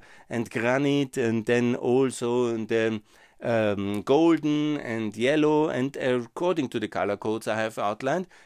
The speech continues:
and have a spokesperson for each of the color codes,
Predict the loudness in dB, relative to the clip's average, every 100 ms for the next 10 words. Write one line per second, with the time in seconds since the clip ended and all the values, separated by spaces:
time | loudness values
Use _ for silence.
0 | _ -6 -4 -2 -2 -4 -4 -4 -4 -4
1 | 0 0 0 -2 -2 -2 -2 -2 0 2
2 | 2 -2 -4 -2 0 0 -2 -4 -4 -8